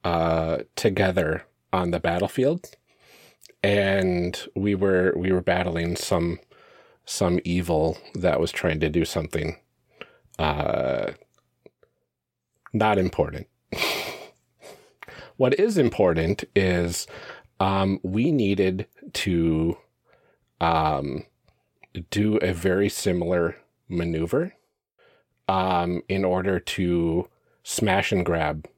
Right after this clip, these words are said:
something. Um, so we needed to break something, but we needed to retrieve it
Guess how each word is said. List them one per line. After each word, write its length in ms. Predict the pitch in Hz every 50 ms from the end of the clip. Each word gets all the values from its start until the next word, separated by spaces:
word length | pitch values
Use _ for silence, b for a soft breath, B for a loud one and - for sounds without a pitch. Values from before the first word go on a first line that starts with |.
| _ _ _ _ _
something. 560 | - - - - - - - - - - - - _ _ _ _ _ _ _ _ b b b b b b b b b b b b b _ _ _ _ _ -
Um, 640 | 92 90 90 87 87 87 87 87 87 85 - - - _ -
so 180 | - - - 104
we 140 | 92 98
needed 320 | 101 107 113 110 120 107 -
to 80 | 104
break 280 | 87 - 101 95 104 -
something, 460 | - - 120 113 113 - 135 127 127
but 120 | 117 110 78
we 120 | 90 92
needed 320 | 95 95 95 90 90 92
to 160 | - - 98 90
retrieve 560 | 80 87 87 - - - - 95 95 92 87
it 220 | 82 69 65 -